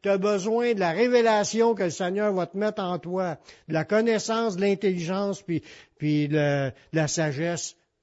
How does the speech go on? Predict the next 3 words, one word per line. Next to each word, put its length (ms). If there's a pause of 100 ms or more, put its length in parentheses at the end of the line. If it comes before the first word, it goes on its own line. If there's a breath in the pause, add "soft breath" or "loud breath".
(360)
de 160
Dieu. 440 (1400)
Amen. 560